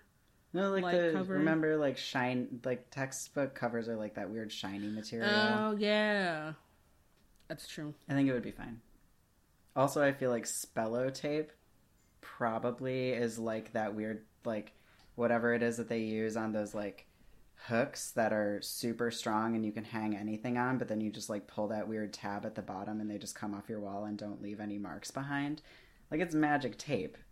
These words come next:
Speaker 1: If you can't take it off without it ruining whatever it was taping,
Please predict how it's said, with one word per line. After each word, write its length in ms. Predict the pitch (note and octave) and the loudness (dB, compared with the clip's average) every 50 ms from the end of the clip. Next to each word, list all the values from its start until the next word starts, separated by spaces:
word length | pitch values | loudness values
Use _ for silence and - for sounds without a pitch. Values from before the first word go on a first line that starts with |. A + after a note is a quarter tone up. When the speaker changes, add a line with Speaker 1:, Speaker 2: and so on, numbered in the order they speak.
| - - - | -12 -6 -4
Speaker 1:
If 100 | B2 A#2 | 0 4
you 140 | C3+ C#3 C#3 | 6 6 4
can't 480 | C3+ - - D#3+ D3+ D3 D3 C3 - - - - _ _ _ _ _ _ _ _ _ - | 4 2 0 0 2 2 2 0 -2 -4 -12 -20 _ _ _ _ _ _ _ _ _ -12
take 260 | - - C#3+ C3+ C3+ | -2 2 2 4 4
it 80 | B2 - | 4 2
off 240 | - G2+ G#2+ G#2+ - | 2 2 0 0 0
without 280 | B2 A2 A2 G#2+ G#2 G#2 | 0 2 2 4 4 2
it 80 | G#2 A2 | 2 0
ruining 440 | G#2+ G#2 G#2 G#2+ G#2+ G#2 G#2 G#2 G#2 | 0 0 0 0 0 0 0 0 0
whatever 420 | G#2 G2+ G#2+ G#2 G2 G#2+ G#2 G#2 | 0 0 0 0 0 -2 -2 -2
it 80 | G#2 E2 | -2 -2
was 220 | G#2 G2+ G2 - | -2 -4 -4 -4
taping, 640 | - - G2 F#2 F#2 - G#2+ A2 A2+ A2+ A2 A2+ A2+ | -6 -4 -4 -4 -2 0 0 0 0 0 0 -2 -4